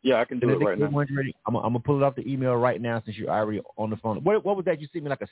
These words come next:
Speaker 2: snippet or something? Oh, what was that?
Speaker 1: Uh, I, I think I, I sent you the, um, the snippet. It was like a, uh, radio station wanted for a drop. My bad.
Speaker 2: Okay.
Speaker 1: I, they just wanted something small. I made a mistake.
Speaker 2: Okay.
Speaker 1: Sent you the wrong file.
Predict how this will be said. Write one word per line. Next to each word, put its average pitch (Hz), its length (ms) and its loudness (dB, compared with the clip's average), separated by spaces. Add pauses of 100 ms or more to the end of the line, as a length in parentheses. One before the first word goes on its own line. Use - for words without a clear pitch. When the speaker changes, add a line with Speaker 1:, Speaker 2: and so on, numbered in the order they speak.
Speaker 2:
snippet 196 300 -6
or 196 100 -8
something? 208 280 -12 (520)
Oh, 110 120 -4 (160)
what 175 140 -2
was 175 100 -4
that? 117 140 2
Speaker 1:
Uh, 135 40 6
I, 139 360 4 (160)
I 127 140 2 (100)
think 143 220 2
I, 113 340 4
I 120 160 2
sent - 260 -6
you 113 300 0
the, 95 140 0
um, 98 520 -4
the 107 80 -10 (120)
snippet. 107 420 -4
It - 80 -4
was 110 180 -4
like 101 220 -2
a, 92 220 -2 (180)
uh, 101 220 2
radio 104 400 2
station 92 420 -4
wanted 98 240 -4
for 92 140 0
a 90 40 -4
drop. 92 360 0 (180)
My 110 160 2
bad. 98 300 2 (840)
Speaker 2:
Okay. - 180 0
Speaker 1:
I, 107 240 2 (120)
they 107 100 2
just 101 180 -6
wanted 98 240 -2
something 90 320 -6
small. 95 360 -4 (120)
I - 80 0
made 104 220 2
a - 20 -2
mistake. 85 320 -2
Speaker 2:
Okay. 95 140 4
Speaker 1:
Sent 78 100 -4
you 90 60 -2
the 82 80 -2
wrong 82 240 -2
file. 82 300 2